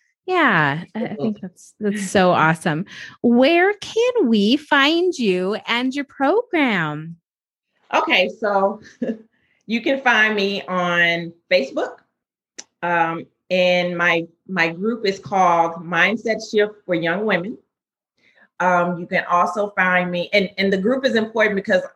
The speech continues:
Speaker 2: on June twenty-first, I'm starting my next free workshop called Girl Be You, You're Beautiful.
Speaker 1: Oh.
Speaker 2: So I would love for you to jump in that. It's a five-day
Speaker 1: Yes.
Speaker 2: workshop.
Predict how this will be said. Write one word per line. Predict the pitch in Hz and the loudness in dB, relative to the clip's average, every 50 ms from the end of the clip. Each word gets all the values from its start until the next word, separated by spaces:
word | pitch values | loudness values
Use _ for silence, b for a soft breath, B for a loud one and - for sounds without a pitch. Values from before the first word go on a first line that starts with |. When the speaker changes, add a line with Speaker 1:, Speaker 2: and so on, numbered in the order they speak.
| _ _ - | _ _ -6
Speaker 2:
on | 170 175 175 175 175 | -4 -4 -2 -4 -4
June | 160 180 190 196 208 214 226 233 226 | -2 0 0 0 2 0 0 -2 -4
twenty-first, | - - - 226 208 208 208 202 - - 196 190 180 180 175 - - - | -8 -8 -6 -4 -2 -2 -4 -6 -4 0 2 4 4 4 2 0 -4 -2
I'm | 170 170 165 165 | -2 -2 -2 -2
starting | - - 170 165 170 175 175 175 175 | -4 -4 0 0 2 2 2 0 -2
my | 170 160 160 | -2 -4 -2
next | 160 165 170 104 - - - - - - - _ _ _ _ _ _ _ _ | -2 0 2 2 0 0 -4 -10 -18 -20 -20 _ _ _ _ _ _ _ _
free | - 196 208 208 208 | -2 -2 0 0 2
workshop | 208 185 185 - - 196 180 175 190 - - - - _ _ _ _ _ _ | 2 2 2 0 0 0 2 2 2 0 -2 -8 -18 _ _ _ _ _ _
called | - - 190 180 175 180 180 | -6 -2 0 0 0 0 2
Girl | 175 180 180 180 185 190 208 190 | 2 4 4 4 4 2 0 -2
Be | 190 190 | -2 -4
You, | 185 175 175 185 190 196 | -4 -4 -2 -2 -2 -2
You're | 220 208 190 185 170 160 | -2 -2 -2 -2 -2 -2
Beautiful. | 160 165 180 185 202 202 - 247 269 - - - _ - | -4 -4 -4 -4 -4 -4 -4 -4 -4 -4 -6 -10 _ -4
Speaker 1:
Oh. | 262 269 254 247 | -2 -2 0 2
Speaker 2:
So | 240 - 180 277 294 320 330 170 | 2 2 2 2 0 -2 -2 -2
I | 180 180 180 | 0 0 0
would | 175 180 | 0 2
love | 175 180 190 214 220 | 2 2 4 2 0
for | - 233 | -2 -4
you | 233 226 | -4 -4
to | 208 202 | -2 -2
jump | 214 220 220 220 | 0 0 0 0
in | 220 220 | 0 0
that. | 220 220 196 | 0 0 0
It's | 196 190 - | -2 -4 -4
a | 180 | -2
five-day | - 226 185 175 175 180 185 | 0 2 2 2 2 0 0
Speaker 1:
Yes. | 180 - - - | -2 -2 -4 -10
Speaker 2:
workshop. | - - - 208 240 254 - - | -12 -10 -8 -8 -8 -8 -8 -10